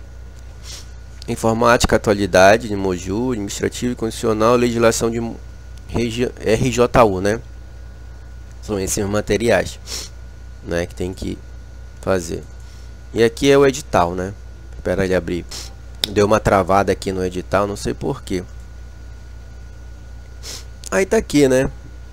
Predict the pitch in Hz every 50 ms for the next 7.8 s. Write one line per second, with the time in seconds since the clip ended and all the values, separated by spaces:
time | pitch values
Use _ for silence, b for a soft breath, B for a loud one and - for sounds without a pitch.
0 | - - - - - - - - - - - - - - - - - - - -
1 | - - - - - - - - - - - - 139 131 123 - 127 117 - -
2 | 123 110 101 107 110 107 104 101 117 120 117 - 107 98 113 113 110 101 92 95
3 | 104 - - 98 98 98 - - 95 90 - - - 98 95 90 87 90 98 110
4 | 120 - - B B B B B B B - - - - - - - - - -
5 | - - - - - - - - - - - - - - - - - - - -
6 | - - - - - - - - - - - - - - 90 85 82 - - 92
7 | 82 80 78 78 - 90 85 - - - 104 104 117 123 135 147